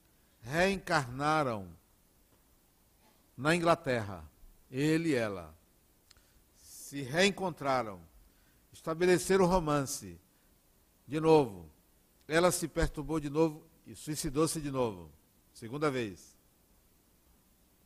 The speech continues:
Século dezenove agora, terceira reencarnação. Ela reencarnou, se eu não me engano, em Portugal,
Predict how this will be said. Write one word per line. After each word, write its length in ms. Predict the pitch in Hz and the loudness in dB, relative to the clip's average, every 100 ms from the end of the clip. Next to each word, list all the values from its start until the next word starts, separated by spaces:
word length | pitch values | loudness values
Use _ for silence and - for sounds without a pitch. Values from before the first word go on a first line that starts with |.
| _ _ _ _ _ _ _ _ _ _ _ _ _ _ _ _ _ _ _ _ _ | _ _ _ _ _ _ _ _ _ _ _ _ _ _ _ _ _ _ _ _ _
Século 1080 | - - - 170 190 190 175 175 170 156 127 - - _ _ _ _ _ _ | -20 -16 -4 0 0 -2 0 2 4 2 -4 -20 -20 _ _ _ _ _ _
dezenove 720 | 117 123 175 175 160 156 143 | -12 0 2 4 4 6 6
agora, 520 | 139 123 123 104 85 80 _ _ | 4 2 2 0 -6 -16 _ _
terceira 420 | 156 - 185 180 | -6 -2 0 2
reencarnação. 960 | 165 170 147 156 156 135 - 135 110 87 _ _ _ _ _ _ | 2 0 -4 -6 -6 -8 -6 -6 -6 -12 _ _ _ _ _ _
Ela 240 | 127 151 | -2 2
reencarnou, 840 | 151 156 156 156 139 127 139 151 143 _ _ _ _ _ _ _ _ _ _ _ _ _ _ _ _ _ | 2 0 -4 -2 -2 -2 -2 -2 -4 _ _ _ _ _ _ _ _ _ _ _ _ _ _ _ _ _
se 160 | - | -12
eu 60 | 139 | -8
não 80 | 151 | -4
me 100 | 170 | -2
engano, 220 | 160 165 | 2 2
em 40 | |
Portugal, 840 | 147 156 139 147 127 135 123 95 - | 2 6 8 6 4 4 4 0 -14